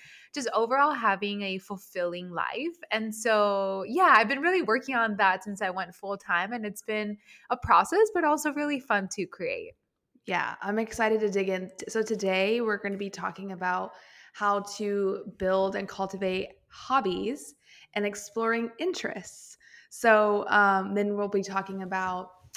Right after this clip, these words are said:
Speaker 2: uh, how to romanticize your life and then different routines outside of work. So social routines, morning and evening routines, movement routines, like, just all of the rhythms that help us ki-, kind of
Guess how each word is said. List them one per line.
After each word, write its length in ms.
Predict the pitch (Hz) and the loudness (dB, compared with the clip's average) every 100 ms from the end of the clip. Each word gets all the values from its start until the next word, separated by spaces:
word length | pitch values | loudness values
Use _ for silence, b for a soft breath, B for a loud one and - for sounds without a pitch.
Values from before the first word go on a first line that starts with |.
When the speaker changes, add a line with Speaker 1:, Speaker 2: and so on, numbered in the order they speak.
| - - | -8 0
Speaker 2:
uh, 200 | 196 175 | 0 0
how 200 | 170 185 | 0 -2
to 60 | |
romanticize 720 | 175 185 269 311 294 294 285 262 | -2 -2 -2 -4 -4 -2 -2 -2
your 120 | 262 | -2
life 520 | 247 247 247 247 240 - | 0 0 0 -2 -6 -6
and 120 | 190 | -6
then 120 | 185 | -4
different 340 | 180 180 202 180 | -6 -8 -8 -4
routines 600 | 185 - 185 180 180 175 | -6 -6 -8 -8 -8 -6
outside 400 | 165 - 175 170 | -8 -8 -10 -10
of 120 | 165 | -12
work. 280 | 175 - - | -12 -12 -14
So 120 | 180 | -16
social 440 | 170 233 233 226 | -6 -6 -4 -4
routines, 680 | 208 208 - 202 190 185 180 | -4 -4 -6 -8 -8 -10 -10
morning 340 | 185 185 185 190 | -10 -8 -8 -8
and 60 | |
evening 300 | 185 180 180 | -8 -8 -8
routines, 480 | 180 175 185 180 165 | -8 -10 -10 -10 -8
movement 320 | 175 170 175 | -10 -8 -10
routines, 640 | 180 175 - 175 170 175 - | -8 -10 -8 -10 -10 -12 -8
like, 200 | 175 170 B B B B B | -8 -8 B B B B B
just 160 | 240 233 - | -6 -6 -2
all 260 | 208 220 | 0 2
of 140 | 233 202 | 2 0
the 400 | 202 196 196 185 | -2 0 0 -2
rhythms 640 | 170 185 185 185 214 233 208 | 0 0 0 -2 -2 -4 -2
that 240 | 196 180 | 0 0
help 340 | - 190 185 190 | -2 -4 -2 0
us 380 | 185 185 - - - - | 0 -2 -10 -18 -16 -8
ki-, 60 | 196 - | -6 -6
kind 200 | 202 | -4
of 60 | 220 | -4